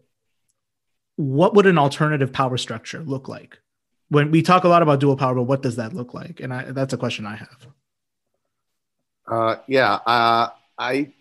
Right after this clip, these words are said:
Speaker 2: I don't, <laughs> I don't know.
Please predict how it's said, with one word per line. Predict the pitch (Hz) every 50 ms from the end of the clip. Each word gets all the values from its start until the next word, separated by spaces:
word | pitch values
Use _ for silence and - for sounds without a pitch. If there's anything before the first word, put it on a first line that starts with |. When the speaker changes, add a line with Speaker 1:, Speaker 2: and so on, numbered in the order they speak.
| -
Speaker 2:
I | - - -
don't, | - - - - - - - - - - - - - -
<laughs> | - - - 220 - - 226 - - 247 247 - 262 233 - 247 240 - 247
I | 240 220
don't | 240 240 - - 233 - - -
know. | - - 320 - - - - -